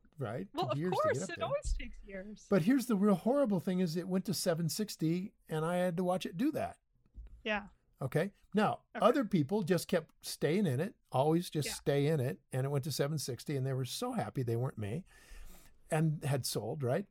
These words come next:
Speaker 1: And
Speaker 2: Yeah.
Speaker 1: then here comes the crisis and down it goes like a brick. But now the philosophy that says just stay with it,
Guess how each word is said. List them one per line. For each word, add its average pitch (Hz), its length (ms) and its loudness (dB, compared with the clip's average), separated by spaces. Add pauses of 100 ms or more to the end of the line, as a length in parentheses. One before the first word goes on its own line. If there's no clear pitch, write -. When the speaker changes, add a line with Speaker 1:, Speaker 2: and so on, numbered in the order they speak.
(360)
Speaker 1:
And 160 300 4
Speaker 2:
Yeah. 131 80 4
Speaker 1:
then 208 420 8
here 170 240 2
comes 147 320 0
the 135 80 -4
crisis 101 460 -4
and 123 260 0
down 170 300 2
it 226 120 -4
goes 151 240 4
like 135 180 0
a 143 60 0
brick. 127 300 0
But 143 140 -2
now 175 180 4
the 160 140 0
philosophy 180 680 0
that 143 140 -2
says 143 300 -2
just 190 220 -2
stay 123 260 0
with 156 300 -2
it, 147 180 2